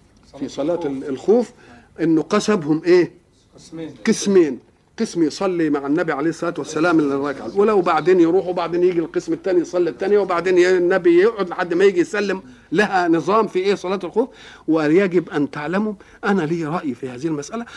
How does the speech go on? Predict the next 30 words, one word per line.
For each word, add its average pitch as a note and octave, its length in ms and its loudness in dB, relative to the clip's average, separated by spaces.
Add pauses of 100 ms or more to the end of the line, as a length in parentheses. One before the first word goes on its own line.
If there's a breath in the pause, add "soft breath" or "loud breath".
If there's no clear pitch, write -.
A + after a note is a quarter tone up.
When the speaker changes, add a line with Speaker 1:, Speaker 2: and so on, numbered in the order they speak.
(160 loud breath)
Speaker 1:
أن D#3+ 260 2
صلاة G#3 420 -6
الخوف C#3+ 500 -10
بالصورة C#3+ 880 -6
التي C3+ 560 -4
ذكرها D3 540 -6
الفقهاء C#3 720 -6 (280 loud breath)
إنما E3 380 -4
كانت E3 440 -4 (120)
لل-، D3+ 320 0 (280 loud breath)
للم-، C3+ 560 0
للمعارك C#3 680 -2 (300 loud breath)
التي F#3 640 -2
يكون A#3 500 2
فيها A3+ 400 4
رسول A3+ 360 0
الله B3 320 2
صلى A3+ 240 -4
الله A3 260 0
عليه A3 140 2
وسلم، D4 400 2 (260 loud breath)
لأن A#3 440 4
ما G#3+ 120 4
يصحش G#3+ 460 -2
إن G3+ 200 2
فيه A#3+ 240 2
جيش G3 420 0 (220 loud breath)
يصلي A#3+ 600 2
خلف A#3 340 -2
النبي A#3 440 4